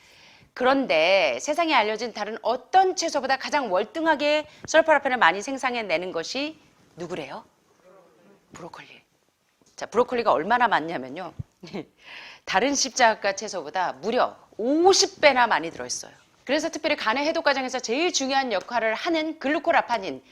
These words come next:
설포라펜의 전신입니다. 그것이 바로 이 글루코라파닌이 브로콜리에 무려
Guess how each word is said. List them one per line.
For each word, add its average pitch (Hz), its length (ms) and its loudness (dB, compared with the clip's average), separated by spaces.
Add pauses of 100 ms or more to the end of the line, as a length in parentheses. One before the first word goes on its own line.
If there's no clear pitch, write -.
설포라펜의 277 800 -2
전신입니다. 175 720 -8 (580)
그것이 269 400 -2
바로 233 440 -2 (240)
이 196 140 -8
글루코라파닌이 240 920 -2
브로콜리에 214 420 -4
무려 160 260 -2